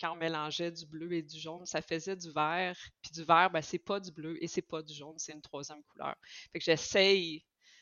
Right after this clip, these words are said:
tranquillement, pas vite, de découvrir c'est quoi ce vert-là, parce que je comprends bien le bleu et le jaune, mais quand on les associe ensemble, ça donne quoi ?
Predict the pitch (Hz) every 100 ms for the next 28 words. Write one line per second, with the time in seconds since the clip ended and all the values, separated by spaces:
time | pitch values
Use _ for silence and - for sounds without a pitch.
0 | _ - 165 175 170 170 165 160 190 170
1 | 156 160 - 160 175 - 160 185 190 156
2 | 151 165 175 165 165 202 240 165 165 -
3 | 165 160 180 165 170 202 185 165 180 175
4 | 165 175 214 233 170 - _ _ _ 175
5 | 185 180 175 160 160 - 156 160 185 202
6 | - 175 170 151 - 151 147